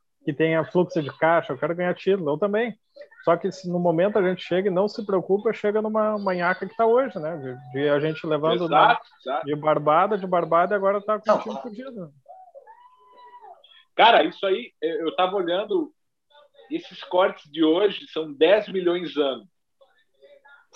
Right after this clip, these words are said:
Speaker 2: Tá? Então, cara, dez milhão ano, o Inter precisa pelo menos estancar quarenta. Então, são dez milhões ali,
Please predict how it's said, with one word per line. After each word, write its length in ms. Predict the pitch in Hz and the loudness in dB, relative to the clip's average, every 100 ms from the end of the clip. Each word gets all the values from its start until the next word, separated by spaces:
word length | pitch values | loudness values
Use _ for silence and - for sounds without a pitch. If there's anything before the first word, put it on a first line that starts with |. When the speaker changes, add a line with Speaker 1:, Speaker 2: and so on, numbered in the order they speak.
| - - _ _ _ 539 480 523 571 _ _ _ _ _ 554 _ | -20 -20 _ _ _ _ _ -20 -20 _ _ _ _ _ -20 _
Speaker 2:
Tá? 160 | 104 123 | -4 -4
Então, 200 | 131 147 | -2 -6
cara, 240 | 165 160 127 | 0 0 2
dez 320 | 139 165 170 | 2 2 2
milhão 400 | 170 165 170 156 | -2 0 0 0
ano, 380 | 156 165 185 185 _ _ _ - | 0 0 -2 -12 _ _ _ -8
o 100 | 143 | -6
Inter 260 | 170 190 | -2 0
precisa 800 | 190 180 180 175 196 175 147 123 - _ _ - | 0 -2 -2 4 6 6 6 2 -4 _ _ -4
pelo 220 | 156 160 | -2 -2
menos 300 | 156 175 170 | -4 -6 -6
estancar 640 | 175 - 175 160 165 175 - | -10 0 0 2 4 4 6
quarenta. 480 | 175 156 170 170 _ _ _ _ _ _ | 4 4 0 -4 _ _ _ _ _ _
Então, 240 | 139 143 | -18 -18
são 200 | - 143 | -14 -4
dez 260 | 135 165 160 | 4 4 4
milhões 320 | 160 151 139 | 2 2 4
ali, 340 | 131 139 381 | 2 2 0